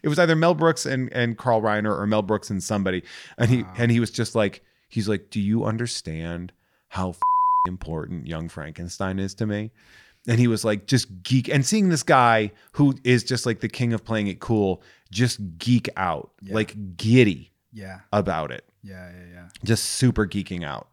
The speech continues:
Speaker 1: Um,
Speaker 2: That's amazing.
Speaker 1: and he would be like, "Oh, you know, did you watch Doug Stanhope's new special? You gotta watch it. It's so funny." Or like, "Oh, do you,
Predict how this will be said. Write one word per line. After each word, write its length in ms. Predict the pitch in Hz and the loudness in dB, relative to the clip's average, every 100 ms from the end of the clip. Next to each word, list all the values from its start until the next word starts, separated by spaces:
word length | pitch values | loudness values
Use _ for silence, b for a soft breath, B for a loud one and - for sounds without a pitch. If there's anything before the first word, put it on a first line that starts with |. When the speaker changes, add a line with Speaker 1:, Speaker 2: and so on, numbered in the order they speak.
| - | -8
Speaker 1:
Um, 440 | 107 92 90 87 | -4 -2 -2 -4
Speaker 2:
That's 160 | 87 82 | -6 -8
amazing. 440 | 95 87 85 90 87 | -12 -16 -18 -10 0
Speaker 1:
and 120 | 127 | 0
he 140 | 110 | 2
would 140 | 143 120 | 2 2
be 180 | 120 117 | 0 0
like, 220 | 98 92 | 0 -2
"Oh, 200 | 135 139 | -2 -2
you 120 | 120 127 | -2 -6
know, 120 | 104 | -6
did 140 | 107 | -8
you 300 | 120 127 107 - 101 113 | -6 -6 -8 -14 -20 -14
watch 360 | 139 127 127 - | -6 -6 -6 -4
Doug 180 | 120 | -4
Stanhope's 460 | 120 127 117 110 - | -2 -2 -2 -2 -4
new 80 | 113 | -6
special? 360 | - 98 - | -4 -4 -4
You 120 | 101 98 | -8 -4
gotta 180 | 104 | -2
watch 240 | 101 90 - | 0 -2 -4
it. 80 | 85 | -10
It's 140 | - | -8
so 120 | 82 | -12
funny." 400 | 80 117 107 101 B B B B | -6 -2 -2 -2 B B B B
Or 200 | - 101 | -2 0
like, 280 | 92 90 87 | 0 -2 -4
"Oh, 240 | - 147 117 | 2 4 4
do 120 | 135 | 4
you, 220 | 143 139 | 4 2